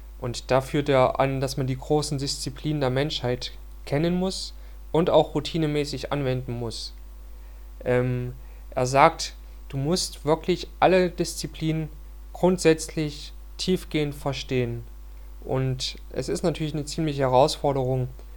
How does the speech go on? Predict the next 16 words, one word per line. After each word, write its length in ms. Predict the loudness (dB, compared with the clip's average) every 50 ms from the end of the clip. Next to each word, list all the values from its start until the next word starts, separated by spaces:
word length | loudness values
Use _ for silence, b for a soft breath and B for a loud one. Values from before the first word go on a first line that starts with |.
| B B B B B B -14
so 220 | -8 -2 0 0 0
viel 240 | 0 -2 -2 -2
zu 200 | -2 -2 -4 0
wissen, 300 | 0 2 0 2 0 0
denn 160 | 2 2 2 2
es 160 | 0 -2 -4
ist 120 | -4 -2
ja 80 | 0 0
unter 120 | 2 4
anderem 160 | 4 4 4
Geschichte, 580 | 2 0 0 0 0 0 0 -2 -2 -2 -2 -2 -6 -4 -2
Physik, 400 | 0 0 2 2 0 0 0 -6 -12 -14 -14 -14 -14 -14 -14 -14 -14 -14 -14 -14 -12
Psychologie, 840 | -10 -6 -6 -4 -4 -2 0 2 2 2 0 0 -2 -2 -2 -2 -2 -6 -8
Physiologie, 840 | -2 0 0 2 2 2 0 0 0 0 -2 -2 -2 0 0 0 -2 B B B B B B B B
also 200 | 0 2 4 4
Anatomie, 600 | 4 4 2 0 -2 -2 -2 0 0 0 0 -2